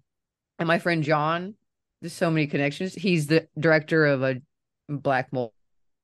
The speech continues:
who I keep, that I keep bringing up. He's edited The Stylist, and he actually came in for that day and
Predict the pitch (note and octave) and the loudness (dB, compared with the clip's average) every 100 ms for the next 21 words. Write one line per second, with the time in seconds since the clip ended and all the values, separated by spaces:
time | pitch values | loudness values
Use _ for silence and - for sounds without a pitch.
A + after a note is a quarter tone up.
0 | _ - C3+ E3+ A#2 - - - _ - | _ -10 -8 -6 -6 -8 -14 -16 _ -8
1 | A2 B2 - C#3 C#3 C#3 - - E3 D#3 | -6 -6 -6 -4 -2 -4 -6 -6 -6 0
2 | D#3 D3+ C#3+ C3+ - C3+ B2+ B2+ B2+ - | 2 2 0 -4 -4 -2 -2 -4 -8 -8
3 | C#3 C#3 - - - _ F#3 F3 D#3+ F3 | -6 -6 -10 -20 -20 _ 2 2 2 -2
4 | D3+ F#3 D#3 D3+ C#3+ D3+ C#3+ C#3 C3+ C#3+ | -2 -2 0 0 -2 -4 -2 -2 -2 -4
5 | C#3 C3+ C3+ C3 B2 | -2 -4 -6 -8 -12